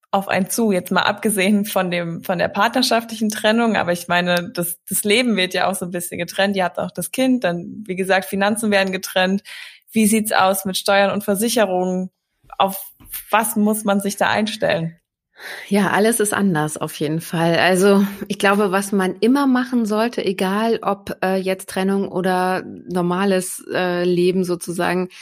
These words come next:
Speaker 2: die Fixkosten berechnen. Ja, also wirklich, wie viel brauche ich monatlich zum Leben? Das ist, glaube ich, ganz wichtig, dass man's einfach weiß, weil's einem eine Sicherheit und eine Planbarkeit gibt. Ja, und, ähm, dass man sich auch nicht so ausgeliefert fühlt und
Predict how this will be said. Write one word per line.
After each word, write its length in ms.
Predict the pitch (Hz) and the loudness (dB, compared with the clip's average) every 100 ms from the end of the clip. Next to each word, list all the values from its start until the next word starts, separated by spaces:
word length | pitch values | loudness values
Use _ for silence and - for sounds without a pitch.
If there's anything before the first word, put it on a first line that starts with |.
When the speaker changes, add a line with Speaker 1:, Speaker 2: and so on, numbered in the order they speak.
| - - - | -20 -20 -8
Speaker 2:
die 60 | 196 | -4
Fixkosten 680 | - 208 - - 139 - 151 | -2 -4 -4 -6 -6 -6 -8
berechnen. 600 | 151 - - 151 147 156 | -8 -10 -10 -8 -8 -6
Ja, 200 | 185 190 | -2 0
also 240 | - 185 180 | 2 2 0
wirklich, 380 | 202 196 185 | 2 0 0
wie 140 | 190 214 | 0 0
viel 220 | 240 220 | 2 0
brauche 380 | 214 175 185 - | 2 0 0 -4
ich 160 | 180 | -2
monatlich 580 | 185 185 185 185 175 180 | 0 2 0 0 -2 -2
zum 180 | - 170 | -4 0
Leben? 360 | 170 202 220 190 | 4 4 2 0
Das 180 | 190 | -2
ist, 160 | 180 - | -6 -6
glaube 240 | 180 175 | -2 -2
ich, 100 | 175 | -2
ganz 340 | - 170 180 - | 0 0 0 -2
wichtig, 360 | 175 - 175 | -4 -4 -8
dass 220 | 170 165 170 | -6 -8 -4
man's 240 | 160 156 | -6 -6
einfach 360 | - 147 147 139 | -8 -8 -10 -4
weiß, 500 | 151 151 202 - - - - - | -2 0 0 -4 -14 -20 -20 -8
weil's 240 | - 170 - | 0 0 0
einem 260 | - 170 | 0 2
eine 120 | 170 160 | 2 2
Sicherheit 540 | 190 220 202 196 190 | 0 0 0 -2 -2
und 80 | 175 | 0
eine 120 | 170 | -2
Planbarkeit 840 | 170 180 165 165 151 - - 135 | -2 0 2 2 -2 -4 -10 -10
gibt. 420 | _ 139 135 - - _ | _ -10 -8 -12 -16 _
Ja, 280 | 170 160 185 | -4 0 0
und, 480 | - 165 165 165 - | 0 2 2 0 -2
ähm, 240 | 170 170 | 0 2
dass 160 | 165 170 | 0 0
man 220 | 175 165 - | 0 0 0
sich 220 | 165 175 | -2 -2
auch 100 | 160 | -4
nicht 180 | 160 170 | -4 -4
so 100 | - | -2
ausgeliefert 800 | - 170 - 185 170 170 165 165 | 0 0 -2 -2 0 0 -2 -6
fühlt 360 | - 175 170 - | -4 0 0 0
und 200 | 160 | -4